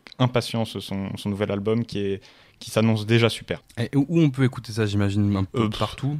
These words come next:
Speaker 2: je
Speaker 1: il,
Speaker 2: pense,
Speaker 1: il a une
Speaker 2: sur
Speaker 1: chaîne
Speaker 2: le
Speaker 1: YouTube
Speaker 2: web.
Speaker 1: où il met ses clips, mais sinon c'est tout Spotify, Deezer,
Speaker 2: Ok.
Speaker 1: il est partout. Mais pour les clips vraiment YouTube, euh, il faut aller voir ses clips qui sont des vraies œuvres d'art, je trouve.
Speaker 2: Bah, écoute, on,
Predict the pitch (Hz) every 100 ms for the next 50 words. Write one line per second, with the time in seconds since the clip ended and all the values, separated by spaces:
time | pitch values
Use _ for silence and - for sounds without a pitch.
0 | 135 - 135 117 120 117 131 127 127 107
1 | 139 117 113 113 113 117 - 131 165 -
2 | 113 104 110 110 123 101 92 110 101 -
3 | - 98 - 95 98 92 101 95 95 101
4 | 92 92 90 - 95 - 120 110 123 127
5 | 127 - 131 113 123 117 113 - 123 117
6 | 101 98 98 92 110 104 - 131 120 117
7 | 113 117 - 120 - - 107 104 98 101
8 | 117 110 107 101 104 92 - - 92 -
9 | - 101 - - 98